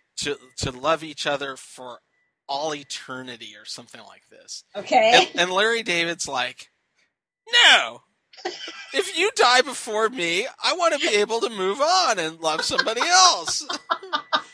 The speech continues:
Speaker 2: That's very Larry David-ish.
Speaker 1: And,
Speaker 2: Yes,
Speaker 1: and she,
Speaker 2: okay.
Speaker 1: and she's like, "What do you mean you won't love me even after I'm dead? Or, or if I die, you know, in eternal,"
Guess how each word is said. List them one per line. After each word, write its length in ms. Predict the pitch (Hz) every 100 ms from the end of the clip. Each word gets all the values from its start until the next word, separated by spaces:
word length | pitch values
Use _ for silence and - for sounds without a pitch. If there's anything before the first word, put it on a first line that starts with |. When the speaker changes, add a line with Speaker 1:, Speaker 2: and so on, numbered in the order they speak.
| - - - 392
Speaker 2:
That's 200 | 247 302
very 200 | 247 220
Larry 340 | 208 214 214 214
David-ish. 560 | 214 214 220 254 -
Speaker 1:
And, 80 | 320
Speaker 2:
Yes, 260 | 233 - -
Speaker 1:
and 120 | -
she, 100 | 311
Speaker 2:
okay. 240 | 247 247
Speaker 1:
and 100 | -
she's 280 | - 311 403
like, 260 | 370 233 - -
"What 120 | 370
do 60 | 381
you 60 | 381
mean 140 | 480
you 80 | 359
won't 180 | 269 208
love 200 | 190 185
me 140 | 196 185
even 340 | 185 185 185
after 520 | 180 180 - 170 156
I'm 160 | 151 147
dead? 460 | 156 143 131 127 127
Or, 260 | 131 131 - - -
or 240 | 156 151
if 160 | 170 170
I 220 | 196 214
die, 540 | 208 185 165 151 143 135
you 80 | 151
know, 180 | 143 139
in 200 | 160 165
eternal," 400 | 147 208 208